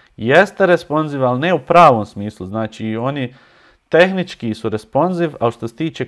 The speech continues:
conversion rate-a preko mobitela, vrlo vjerovatno je mnogo manji. E, a u tom pregledu ocijeniti šta je H jedan je jako teško. Znači dolazimo do problema, kao što vidite, evo,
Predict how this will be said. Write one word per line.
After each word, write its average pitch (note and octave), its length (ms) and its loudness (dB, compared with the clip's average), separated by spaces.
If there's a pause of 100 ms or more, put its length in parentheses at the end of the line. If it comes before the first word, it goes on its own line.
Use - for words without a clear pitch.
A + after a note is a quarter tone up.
conversion B2+ 580 -4
rate-a C3 340 -4
preko - 360 -10
mobitela, B2 680 -6
vrlo B2 280 -6
vjerovatno A2 520 -2
je G2+ 80 -8
mnogo G#2 380 -8
manji. D#3 460 -6
E, C3+ 80 -10 (1700)
a C#3+ 360 6
u C3+ 160 -6
tom D3 300 -6
pregledu D#3 520 0
ocijeniti C3+ 560 -6
šta - 240 -2
je C3 100 2
H C#3+ 220 0
jedan C3+ 380 -2
je A2 120 -6
jako C3+ 360 2
teško. - 440 -8
Znači F#2 300 -16
dolazimo B2+ 680 -2
do C#3 260 -2
problema, A2+ 600 -8
kao G2+ 260 -8
što - 160 -16
vidite, C3 560 -10
evo, C#3+ 260 -6